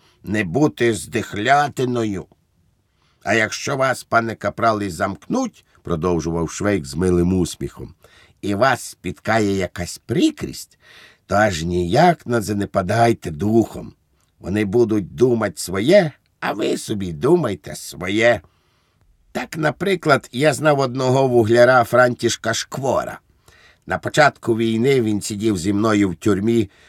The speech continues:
в управлінні поліції в Празі за державну зраду. А пізніше його, мабуть, таки стратили через якусь там прагматичну сенсацію. Коли його на слідстві питали,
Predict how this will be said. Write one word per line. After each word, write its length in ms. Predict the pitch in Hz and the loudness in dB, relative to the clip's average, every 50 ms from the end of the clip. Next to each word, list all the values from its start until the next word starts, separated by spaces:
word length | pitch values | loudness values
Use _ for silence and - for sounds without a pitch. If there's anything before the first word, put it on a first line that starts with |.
| _ _ | _ _
в 60 | - | -4
управлінні 760 | 95 92 - - 98 95 95 98 104 110 110 110 107 104 107 | -4 -4 0 0 0 0 2 0 0 2 2 2 2 0 0
поліції 640 | 92 - 107 101 104 107 107 101 - - 98 95 92 | 0 -2 0 2 2 2 2 0 -2 -6 -4 -4 -4
в 100 | 87 80 | -4 -6
Празі 580 | - - 90 104 113 113 113 107 92 85 85 | -8 -6 -2 2 2 4 4 2 0 -2 -6
за 160 | 80 76 87 90 | -6 -6 -6 -6
державну 640 | 80 76 90 82 73 104 107 95 90 90 87 90 | -4 -4 -6 -2 2 2 2 4 2 0 0 -2
зраду. 500 | 82 67 - 92 95 87 80 73 - - - _ _ _ _ _ _ _ _ _ | -2 -2 0 0 0 0 0 -4 -6 -10 -18 _ _ _ _ _ _ _ _ _
А 120 | _ - 156 | _ -4 -4
пізніше 680 | - - 160 147 123 170 160 185 311 294 - - - | -4 -4 -6 -6 -6 -6 0 0 0 0 0 -2 -4
його, 260 | 135 131 131 131 147 143 | -4 -2 -2 -2 -2 0
мабуть, 440 | 135 139 135 123 127 127 - - _ _ _ _ _ _ | 2 2 2 2 2 -2 -4 -6 _ _ _ _ _ _
таки 340 | - 131 - - 143 135 | -4 -4 -2 0 0 0
стратили 760 | 110 - - - - 117 135 175 - - - - 120 113 104 95 | 0 -2 -6 -4 0 2 2 2 2 0 -2 -2 0 0 0 -2
через 360 | - - 104 98 101 85 87 | -2 -2 -2 -2 -2 -2 -4
якусь 380 | 101 101 - - 127 123 - | -4 -6 -4 -4 -4 -4 -4
там 260 | - - 117 110 110 101 | -2 0 0 0 0 -2
прагматичну 960 | - - 101 90 76 80 90 101 98 - _ 127 120 - - - 104 107 98 | -2 -2 -2 -2 -2 -2 -2 -2 -2 -2 _ 0 0 0 -2 -6 -6 -6 -6
сенсацію. 960 | - - 104 104 101 95 - - 110 101 85 82 - - - - - - - _ _ _ _ _ - - - - _ _ _ _ | -6 -6 -6 -6 -6 -6 -6 -4 -2 0 0 -2 -4 -8 -14 -16 -16 -18 -20 _ _ _ _ _ -20 -20 -20 -20 _ _ _ _
Коли 280 | - 95 98 104 107 | -6 -2 0 2 2
його 240 | 104 101 98 98 113 | 2 2 2 2 2
на 140 | 107 104 98 | 2 2 0
слідстві 520 | - - - 107 117 104 - - - 101 | 0 -2 0 0 0 0 -2 -4 -6 -6
питали, 580 | - - 107 95 - 120 117 110 107 104 95 87 | -4 -4 -6 -4 0 0 0 0 0 -2 -6 -6